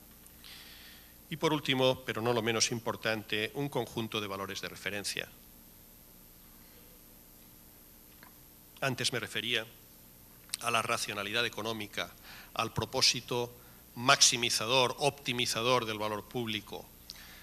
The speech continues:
al compromiso con la eficiencia como parte sustancial de esos valores.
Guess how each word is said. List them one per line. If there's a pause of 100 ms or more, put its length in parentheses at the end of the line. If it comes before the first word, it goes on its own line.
(360)
al
compromiso
con
la
eficiencia (120)
como (120)
parte
sustancial
de
esos
valores.